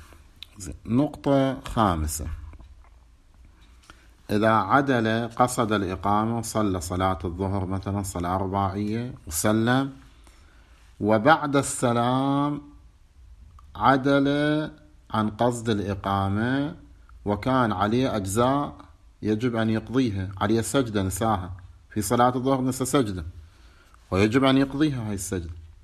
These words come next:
هو عدل بعد السلام وقبل قضاء السجدة المنسية، هذا شنو حكمه؟ يصدق عليه أنه أتى برباعية؟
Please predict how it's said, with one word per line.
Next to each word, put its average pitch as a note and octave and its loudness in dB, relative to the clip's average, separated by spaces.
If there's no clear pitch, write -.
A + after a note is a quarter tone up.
هو A#2 4
عدل A#2 4
بعد D3 2
السلام D#3+ 0
وقبل E3 4
قضاء B2 4
السجدة A2+ -2
المنسية، D#2+ -4
هذا B2 4
شنو A#2+ -2
حكمه؟ D#2 -8
يصدق A2+ -2
عليه A#2+ 2
أنه A#2+ 0
أتى B2 2
برباعية؟ B2 0